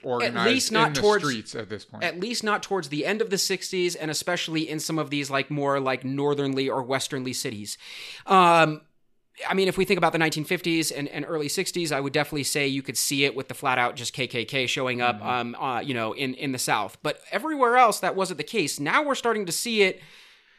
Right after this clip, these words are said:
Speaker 2: I don't know. What do you think? I mean, some of these articles that I just cited at the very beginning of the episode are positing maybe, like, there's also a geographic divide, urban versus rural, or coast versus central.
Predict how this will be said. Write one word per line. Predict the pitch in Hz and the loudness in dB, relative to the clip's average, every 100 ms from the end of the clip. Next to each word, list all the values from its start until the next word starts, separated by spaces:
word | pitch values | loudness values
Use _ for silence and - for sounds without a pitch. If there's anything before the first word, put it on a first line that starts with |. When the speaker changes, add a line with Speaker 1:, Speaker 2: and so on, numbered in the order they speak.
| _ _ _ - | _ _ _ -6
Speaker 2:
I | 285 | 0
don't | 392 415 | 2 2
know. | 415 | 2
What | 135 156 | 2 0
do | 226 | -2
you | 240 | -4
think? | 240 254 185 - | -2 0 0 0
I | |
mean, | 170 160 | -2 0
some | - 226 | 0 0
of | 247 185 | 0 -2
these | 185 170 | -2 0
articles | 175 170 175 170 156 | 2 0 -2 -4 -2
that | 147 | -2
I | 143 | -2
just | 156 | -2
cited | - 160 156 | -2 0 0
at | 143 131 | -4 -6
the | |
very | 131 170 | -4 -2
beginning | 156 147 151 | -2 -2 -4
of | 147 | -2
the | 151 | -4
episode | 170 143 143 | -4 -4 -4
are | 139 | -4
positing | - 147 139 143 143 | 0 0 0 -2 -2
maybe, | 139 139 139 | 0 0 -2
like, | 131 135 - | -2 -4 -4
there's | 147 127 | -6 -2
also | 151 151 | -2 -2
a | 127 | -4
geographic | 117 160 190 143 120 107 110 | -2 2 2 4 0 -2 -6
divide, | 123 110 101 101 | -6 -4 -4 -4
urban | 117 170 170 | -2 0 0
versus | 151 151 143 123 | 0 -2 -2 0
rural, | 143 127 110 | 2 2 2
or | 104 127 117 | -2 -4 -4
coast | - 175 180 - | 0 2 2 0
versus | 147 143 143 | -4 -4 -2
central. | - 151 - 117 98 | -2 -4 -4 -8 -10